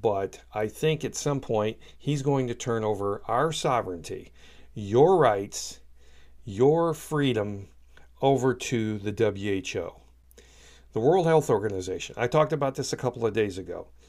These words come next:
but it, it, and it didn't get any traction. There's a few people talking about it, but this should be the number one story. This is the big deal of big deals. It really is. If this,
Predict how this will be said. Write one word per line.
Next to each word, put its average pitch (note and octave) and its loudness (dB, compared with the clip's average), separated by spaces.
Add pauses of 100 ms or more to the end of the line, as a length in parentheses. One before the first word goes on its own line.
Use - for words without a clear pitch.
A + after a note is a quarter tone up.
(640)
but A#2 2 (580)
it, A#2+ -2
it, - -14
and C3 2
it B2 0
didn't F#3 4
get D#3 2
any C3 0
traction. A2+ -2 (480)
There's A2 -2
a A2+ -2
few G3+ -4
people D3+ -2
talking A#2 2
about F#2 -4
it, - -6 (460)
but A#2 2 (960)
this G3+ 0
should G#3+ 0
be E3 -4
the C3+ 0
number C#3 0
one C3 -2
story. A#2 0
This D3 -4
is F3 -2
the C#3+ 0
big D#3 -2
deal C3+ 0
of G#2 -2
big C3 -2
deals. A#2+ -6 (280)
It C3+ -2
really A#3 -2
is. - -2 (1300)
If D3 -4
this, G#3 4